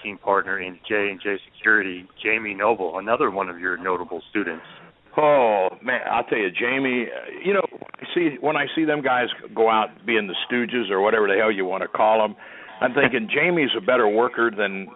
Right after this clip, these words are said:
Speaker 2: fifty percent of the guys on that roster, for Christ's sake. He is.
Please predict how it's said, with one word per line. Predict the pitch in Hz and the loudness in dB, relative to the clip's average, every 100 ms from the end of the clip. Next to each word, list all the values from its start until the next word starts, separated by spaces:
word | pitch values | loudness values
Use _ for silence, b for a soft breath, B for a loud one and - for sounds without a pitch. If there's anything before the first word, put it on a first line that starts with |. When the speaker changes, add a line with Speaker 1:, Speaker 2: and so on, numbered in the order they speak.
| _ - - | _ -20 -4
Speaker 2:
fifty | 147 135 | -2 -2
percent | 107 110 123 | -8 -2 0
of | 117 | 2
the | 107 | 4
guys | 110 110 107 | 4 4 2
on | 113 | -2
that | 107 | 0
roster, | 117 143 - 80 | 0 0 -2 -12
for | - - | -12 -10
Christ's | 78 76 - | -8 -6 -6
sake. | - - _ _ _ - | -8 -14 _ _ _ 2
He | 131 | 4
is. | 233 131 | 4 2